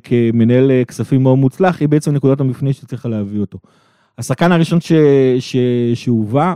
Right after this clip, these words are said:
היה רון ייץ, שסיפר עליו, אה, אה, ש-, שאמר לו, "אתה רוצה לבוא לשחק בליגה הראשונה?" ואז רון ייץ שואל אותו, "כן, ברור."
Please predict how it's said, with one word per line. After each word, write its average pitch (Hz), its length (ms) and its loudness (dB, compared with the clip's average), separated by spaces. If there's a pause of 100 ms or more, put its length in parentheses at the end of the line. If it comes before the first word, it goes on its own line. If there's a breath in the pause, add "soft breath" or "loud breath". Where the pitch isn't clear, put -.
(560)
היה 127 200 0
רון 120 280 2
ייץ, 160 360 -4 (480)
שסיפר 135 520 -2
עליו, 135 360 2
אה, 120 40 2 (560)
אה, 101 960 -4 (600)
ש-, - 160 -6 (180)
שאמר 120 400 0
לו, 117 300 4 (260)
"אתה - 140 -6
רוצה 104 180 -2
לבוא 120 140 2
לשחק 120 200 -4
בליגה 113 320 -2
הראשונה?" 110 460 -2 (720)
ואז 110 200 -8
רון 117 160 -2
ייץ 120 220 -6
שואל 120 160 0
אותו, 120 400 2
"כן, 190 160 2
ברור." 165 360 2